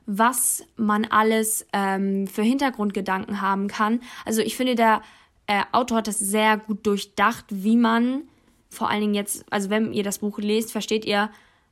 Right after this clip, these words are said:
was er mit den nach allen Regeln der Achtsamkeit meint. Ähm, ja, es geht so ein bisschen darum, rauszufinden, dass der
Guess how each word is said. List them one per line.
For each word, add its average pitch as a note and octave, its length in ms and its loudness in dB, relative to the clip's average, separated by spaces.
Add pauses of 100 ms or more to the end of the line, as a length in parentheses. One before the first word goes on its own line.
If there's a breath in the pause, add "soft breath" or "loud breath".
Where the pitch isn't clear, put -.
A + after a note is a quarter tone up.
(140)
was G#3 380 0
er G#3+ 80 0
mit G#3+ 180 2
den G#3 140 -2 (240)
nach G#3 260 0
allen G#3+ 280 2
Regeln G#3 360 0
der G3+ 160 2
Achtsamkeit G#3 580 -6
meint. F3+ 560 -2 (460 loud breath)
Ähm, G3 560 2 (120)
ja, G3+ 140 -2
es - 100 -8
geht A3 160 0
so G#3 60 -2
ein G3+ 60 0
bisschen G#3 220 -2
darum, G3 600 0 (300)
rauszufinden, G#3 920 -2 (1300 soft breath)
dass A#3+ 180 -2
der A#3 320 2